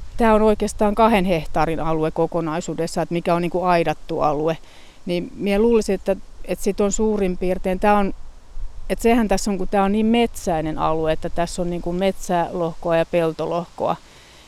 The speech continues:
niin tota, mie luulisin, että tää on varmaan, siinä ei ihan puolia ole sitä tästä alueesta sitä jättipalsamia. Et tuolla ihan takana, tuolla ihan aitauksen tuolla takareunassa on se iso jättipalsamialue.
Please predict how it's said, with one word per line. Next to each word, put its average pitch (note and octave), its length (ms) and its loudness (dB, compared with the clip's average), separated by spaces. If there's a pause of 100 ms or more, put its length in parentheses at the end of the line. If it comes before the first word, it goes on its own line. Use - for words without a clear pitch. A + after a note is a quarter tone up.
(120)
niin E3 240 -2
tota, E3 360 -2 (300)
mie F#3 200 2
luulisin, G#3 460 4
että F3 200 -6
tää F#3 180 2
on F3+ 80 -2
varmaan, F#3 500 0
siinä F3+ 240 -4
ei G#3 220 2
ihan G3+ 240 2
puolia E3 560 2
ole D#3 280 -4
sitä F3 240 -6
tästä - 320 -4
alueesta E3 520 4
sitä F#3 260 8 (540)
jättipalsamia. E3+ 920 4 (540)
Et - 160 10
tuolla G#3 200 6
ihan A3 280 6
takana, A3+ 480 6 (580)
tuolla F#3+ 180 2
ihan G#3+ 280 4 (100)
aitauksen F#3 640 4
tuolla F3+ 180 4
takareunassa F3 840 4
on C#3+ 80 0
se - 140 0
iso E3+ 300 0
jättipalsamialue. D3+ 1200 -2